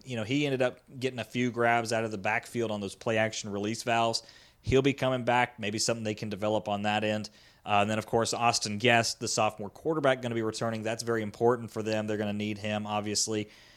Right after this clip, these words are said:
The big loss and the big question mark, just as much as wide receiver's a question mark, Isaac Hubert was a great stopgap running back, okay? He, he filled the void of great R-,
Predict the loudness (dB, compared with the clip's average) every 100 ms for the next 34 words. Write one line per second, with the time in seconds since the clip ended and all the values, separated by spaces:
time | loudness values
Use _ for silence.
0 | _ _ -4 2 2 4 6 8 8 6
1 | 2 0 0 -2 2 2 2 0 -6 -10
2 | -12 -6 -2 -2 0 -2 -2 -2 -2 -2
3 | -2 -2 -2 -6 -4 -6 -6 -10 -8 -8
4 | -10 _ _ _ 2 2 2 0 0 2
5 | 0 -2 _ -4 -4 2 4 4 2 2
6 | 2 4 2 4 2 0 -4 -10 -14 -16
7 | -4 -2 -2 -4 -6 -10 -10 4 6 6
8 | 4 2 4 6 4 0 -2 -2 0 4
9 | 4 2 -6